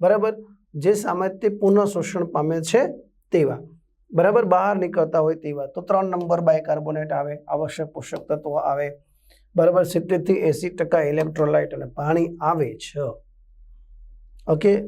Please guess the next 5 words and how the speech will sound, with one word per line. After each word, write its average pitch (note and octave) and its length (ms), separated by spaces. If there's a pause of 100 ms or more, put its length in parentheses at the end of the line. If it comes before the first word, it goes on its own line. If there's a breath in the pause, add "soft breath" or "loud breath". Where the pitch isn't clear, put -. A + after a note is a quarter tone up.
(140)
તો D#3+ 60
અહીંયા F3+ 460 (180)
ત્રણ, F#3+ 420 (1900)
ચાર, F3 460 (420)
પાંચ, C3 300